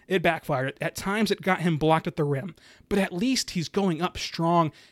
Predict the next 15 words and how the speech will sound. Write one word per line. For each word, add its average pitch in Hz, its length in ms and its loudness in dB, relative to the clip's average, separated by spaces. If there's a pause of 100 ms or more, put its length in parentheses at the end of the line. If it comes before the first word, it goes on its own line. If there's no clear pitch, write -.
and 170 100 -2
at 165 140 -4
least 220 420 0
he's 156 240 -2
confident 180 640 -2
in 151 80 0
what 170 140 -2
he's 135 180 -8
doing. 170 320 4 (260)
He's 165 220 -6
confident 190 580 -2
in 175 140 2
that 165 160 -2
next - 320 -4
move, 151 340 2